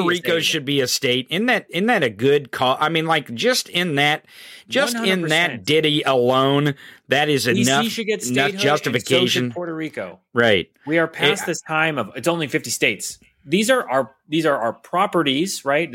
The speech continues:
Speaker 1: We own them. Then they
Speaker 2: Right, it's
Speaker 1: should
Speaker 2: part
Speaker 1: be
Speaker 2: of our
Speaker 1: included.
Speaker 2: empire. Right.
Speaker 1: They should be
Speaker 2: I mean,
Speaker 1: included.
Speaker 2: enough of this second-class citizenry shit.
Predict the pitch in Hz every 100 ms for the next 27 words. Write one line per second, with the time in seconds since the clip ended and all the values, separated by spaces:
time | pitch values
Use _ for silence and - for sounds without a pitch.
0 | 101 120 135 190 202 98 107 160 185 _
1 | _ _ _ _ _ _ 175 190 180 190
2 | - 214 196 196 175 165 220 175 190 139
3 | 147 131 135 135 139 - 113 120 107 175
4 | 180 180 151 180 180 - 220 247 165 92
5 | - _ _ _ _ _ _ _ _ -
6 | - _ _ - 160 165 208 190 175 160
7 | - 175 175 147 - 151 151 143 - 143
8 | 139 135 113 101 - 117 107 98 - -
9 | 110 113